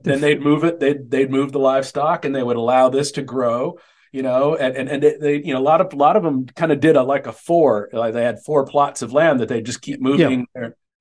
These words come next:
Speaker 1: you know, a-, and that is to allow the soil to replenish. And the only way soil replenishes is if you've got animals on the surface shitting and pissing and, and, and passing
Speaker 2: Yep.
Speaker 1: through seeds and all the other things that those animals are
Speaker 2: Well,
Speaker 1: eating. It's
Speaker 2: it's
Speaker 1: necessary.
Speaker 2: was,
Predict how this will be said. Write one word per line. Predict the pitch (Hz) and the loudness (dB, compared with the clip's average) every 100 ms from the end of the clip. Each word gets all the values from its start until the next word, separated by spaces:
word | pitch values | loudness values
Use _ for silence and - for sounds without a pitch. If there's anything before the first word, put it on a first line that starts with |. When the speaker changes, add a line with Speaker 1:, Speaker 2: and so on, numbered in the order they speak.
| _ 202 | _ -10
Speaker 1:
you | 175 | -8
know, | 135 - | -8 -10
a-, | 180 - | -8 -2
and | 151 151 | 2 2
that | 160 180 | 2 0
is | 170 | -4
to | - 180 165 160 - | -4 -2 -2 -2 0
allow | 147 135 139 143 147 | 0 0 2 2 2
the | 160 | 0
soil | - 143 127 131 135 | 0 -2 0 0 0
to | - 139 | 2 2
replenish. | 127 139 135 - 196 190 123 143 | 2 -2 -4 0 2 2 0 -2
And | 131 | -4
the | 127 | 0
only | 147 147 | 2 2
way | 147 | 2
soil | 143 - 151 143 | 0 -2 0 0
replenishes | 131 127 190 208 160 131 131 - - - | 0 0 0 0 -2 -8 -10 -12 -14 -8
is | 123 | -4
if | 131 135 | -4 -2
you've | 135 | 0
got | 147 143 139 143 | 2 2 0 -4
animals | 147 165 135 131 - | -4 -2 -2 -4 -6
on | 135 139 160 | -4 -2 0
the | 156 | -2
surface | - 196 - 127 123 - _ - | 0 -2 -2 -6 -6 -10 _ -12
shitting | - 147 160 | -6 -4 -2
and | 156 151 | -2 2
pissing | 139 127 139 | 0 0 0
and, | 127 131 | 0 0
and, | 127 135 | 0 0
and | 123 | -2
passing | - 156 156 - 180 | -2 -2 0 2 2
Speaker 2:
Yep. | 143 | 2
Speaker 1:
through | 147 143 | 0 -2
seeds | - 165 170 175 180 170 143 | -2 0 2 2 2 0 -4
and | 156 143 131 - - | -4 -4 -4 -12 -2
all | 127 156 170 | 4 4 6
the | 170 | 4
other | 175 170 | 4 0
things | 196 190 165 143 | 0 0 0 0
that | 139 | 2
those | 147 143 | 2 2
animals | 139 143 143 139 | 0 -2 -2 0
are | 147 | 2
Speaker 2:
Well, | 165 | 0
Speaker 1:
eating. | 202 - _ | -2 -8 _
It's | - | -8
Speaker 2:
it's | |
Speaker 1:
necessary. | 107 147 160 165 156 | -4 0 0 0 0
Speaker 2:
was, | 160 | 0